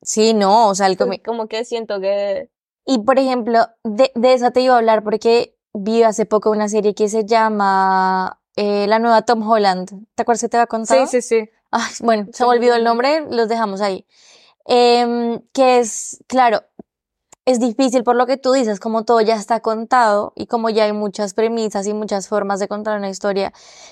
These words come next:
Speaker 1: que puede que la hagas diferente, pero que cuando tú ya has hablado muchas veces de personalidad múltiple,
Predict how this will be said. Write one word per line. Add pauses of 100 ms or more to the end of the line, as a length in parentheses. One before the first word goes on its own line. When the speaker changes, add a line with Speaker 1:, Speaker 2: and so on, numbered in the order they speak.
(160)
Speaker 1:
que
puede
que
la
hagas
diferente,
pero
que
cuando
tú
ya
has
hablado
muchas
veces
de
personalidad
múltiple,